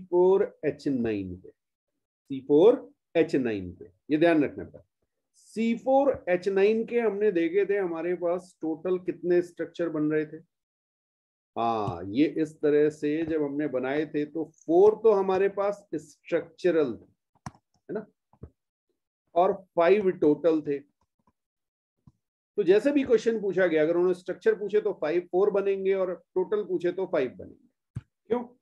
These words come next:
Because उन five position पे आपको सीएल attach कर देना है, तो आपका answer क्या आ जाएगा? फ़ाइव। अगर आपसे total पूछा गया, देखिए total isomers पूछा गया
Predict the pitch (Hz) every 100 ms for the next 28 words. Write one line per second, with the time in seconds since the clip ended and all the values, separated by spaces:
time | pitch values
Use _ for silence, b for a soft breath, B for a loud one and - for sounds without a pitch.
0 | _ - 185 226 226 - 254 277 185 196
1 | 208 190 175 185 202 196 185 175 196 185
2 | 175 175 151 117 104 - 123 147 139 127
3 | _ _ _ _ - 165 143 143 - 160
4 | 139 143 151 156 143 147 143 147 147 _
5 | _ _ _ _ _ _ _ - 127 90
6 | - _ 139 156 147 - 180 175 _ 170
7 | 160 156 170 135 110 110 139 151 160 160
8 | 160 156 180 165 151 160 156 151 143 135
9 | 127 120